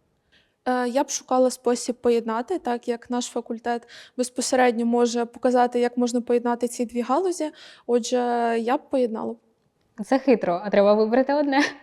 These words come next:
Speaker 1: Ну, якщо можна поєднати, то чому б не поєднати?
Speaker 2: Добре. Так, а скільки годин вночі сплять студенти Ф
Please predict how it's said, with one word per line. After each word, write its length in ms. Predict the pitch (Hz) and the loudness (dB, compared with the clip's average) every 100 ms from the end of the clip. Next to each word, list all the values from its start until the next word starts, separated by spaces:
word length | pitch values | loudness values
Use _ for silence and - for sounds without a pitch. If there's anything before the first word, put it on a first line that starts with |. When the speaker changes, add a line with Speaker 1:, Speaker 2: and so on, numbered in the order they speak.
| - - _ _ _ _ _ _ _ _ | -12 -12 _ _ _ _ _ _ _ _
Speaker 1:
Ну, 220 | 285 330 - | -12 -10 -2
якщо 360 | 262 269 - | 0 2 2
можна 280 | 330 302 277 | 4 4 2
поєднати, 520 | - 247 240 262 320 | 4 4 4 0 -4
то 100 | 294 | -6
чому 240 | 247 247 240 | -8 -8 -8
б 60 | 240 | -10
не 80 | 233 | -8
поєднати? 540 | 226 226 226 226 - - - - - | -4 -4 -4 -8 -12 -20 -18 -12 2
Speaker 2:
Добре. 440 | 208 190 180 180 - - - | 6 6 4 -6 -10 -14 -4
Так, 220 | - 170 - | 0 0 0
а 240 | 208 196 | 0 0
скільки 320 | 202 - 285 240 | 0 -2 0 0
годин 380 | 202 233 240 - | 2 2 2 0
вночі 400 | 190 202 - 277 | -2 -2 -2 -6
сплять 340 | - 202 196 | -4 -4 -4
студенти 440 | - 190 185 190 190 | -2 -2 0 -4 -6
Ф 140 | 180 | -8